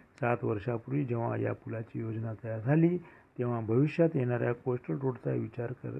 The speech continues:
का करण्यात आला नाही, असा सवाल नागरिक करत आहे. जर प्रशासनाने हा निर्णय, निर्णयावर पुनर्विचार केला नाही, तर न्यायालयात दाद मागण्याचा इशाराही स्थानिकांनी दिलेला आहे.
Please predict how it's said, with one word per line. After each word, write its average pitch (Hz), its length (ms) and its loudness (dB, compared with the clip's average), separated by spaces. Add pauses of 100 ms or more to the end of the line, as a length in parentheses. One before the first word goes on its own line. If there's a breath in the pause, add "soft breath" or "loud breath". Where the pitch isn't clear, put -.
का 143 160 4
करण्यात 131 420 -2
आला 117 260 0
नाही, 131 300 6 (440 loud breath)
असा 151 200 0
सवाल 139 320 4
नागरिक 117 460 -2
करत 110 240 -4
आहे. 107 160 2 (460 loud breath)
जर 135 160 2
प्रशासनाने 147 680 0
हा 131 240 0
निर्णय, 120 440 0 (600 loud breath)
निर्णयावर 139 500 4
पुनर्विचार 151 640 2
केला 127 360 2
नाही, 143 380 4
तर 123 280 2
न्यायालयात 135 480 4
दाद 117 280 0
मागण्याचा 113 420 -2
इशाराही 127 600 0
स्थानिकांनी 113 600 -4
दिलेला 101 320 -2
आहे. 104 320 0